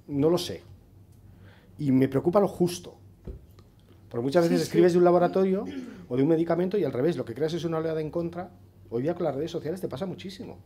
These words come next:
Speaker 1: Es casi peor. Decir que el laboratorio tal ha sacado un medicamento para el no sé qué, a veces lo que consigues es montar un follón en las redes sociales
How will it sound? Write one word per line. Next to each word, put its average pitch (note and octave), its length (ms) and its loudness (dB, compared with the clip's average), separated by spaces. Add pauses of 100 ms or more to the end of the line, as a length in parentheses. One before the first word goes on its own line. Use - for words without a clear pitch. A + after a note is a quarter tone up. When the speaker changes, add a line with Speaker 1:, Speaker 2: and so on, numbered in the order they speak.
(140)
Speaker 1:
Es A#2+ 100 -14
casi E3+ 180 -2
peor. C3 300 0 (1000)
Decir C3 220 -2
que G3+ 80 0
el F#3+ 40 6
laboratorio D#3+ 480 4
tal B2+ 140 0
ha C3 60 -2
sacado C#3+ 240 -2
un C#3+ 80 0
medicamento A2+ 520 -2
para A#2 180 -6
el A2+ 340 -4
no A2+ 80 -6
sé G#2+ 160 -10
qué, A3 260 0 (760)
a A#2+ 80 -6
veces E3+ 200 2
lo F3 60 0
que F3+ 100 2
consigues C3+ 400 0
es A#2+ 120 -4
montar B2 260 2
un G#3+ 140 2
follón A#2+ 380 2
en A2+ 60 -2
las A#2 120 -2
redes D#3+ 160 -2
sociales G2 560 -8